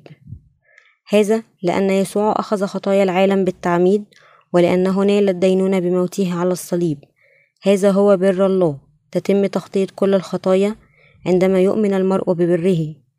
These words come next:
حتى لو حاول الإنسان تغطية خطاياه بحسناته،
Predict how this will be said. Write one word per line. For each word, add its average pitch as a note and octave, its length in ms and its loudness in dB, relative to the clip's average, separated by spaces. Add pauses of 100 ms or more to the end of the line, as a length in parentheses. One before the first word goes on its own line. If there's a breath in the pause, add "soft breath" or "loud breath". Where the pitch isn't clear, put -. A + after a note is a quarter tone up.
(360)
حتى - 320 -2
لو G#3 140 2
حاول G#3 320 2
الإنسان G3+ 500 -2
تغطية G3+ 420 -4
خطاياه F#3+ 460 0
بحسناته، F3+ 840 -2